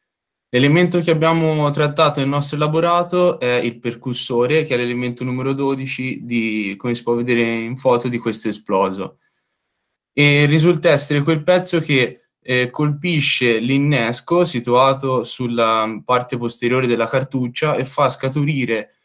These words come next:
l'esplosione della polvere da sparo contenuta al suo interno. Per garantire un corretto funzionamento,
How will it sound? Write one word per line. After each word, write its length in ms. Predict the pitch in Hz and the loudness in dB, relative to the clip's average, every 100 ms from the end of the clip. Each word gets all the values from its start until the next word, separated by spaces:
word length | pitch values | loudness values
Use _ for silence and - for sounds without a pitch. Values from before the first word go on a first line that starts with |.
| _ _ _ | _ _ _
l'esplosione 720 | 131 131 156 160 165 175 139 | -2 0 2 2 4 4 2
della 240 | 127 131 | 2 0
polvere 320 | 139 143 135 147 | 0 -2 0 0
da 120 | 180 | 0
sparo 460 | - 131 123 123 | 0 0 2 2
contenuta 540 | 120 120 120 123 120 120 | 0 -4 -2 -2 -2 -2
al 100 | 113 | -4
suo 140 | 117 | -6
interno. 720 | 107 107 98 98 101 98 101 _ _ _ _ _ _ _ _ _ _ _ _ _ _ _ | -6 -4 -4 -4 -8 -10 -12 _ _ _ _ _ _ _ _ _ _ _ _ _ _ _
Per 160 | - 147 | 0 2
garantire 500 | 151 180 185 185 170 | 4 4 4 4 4
un 100 | 143 | 4
corretto 400 | 147 147 160 160 | 2 2 0 -2
funzionamento, 1120 | 165 156 165 165 175 196 196 196 196 180 - | 0 0 0 0 0 0 -2 0 0 0 -6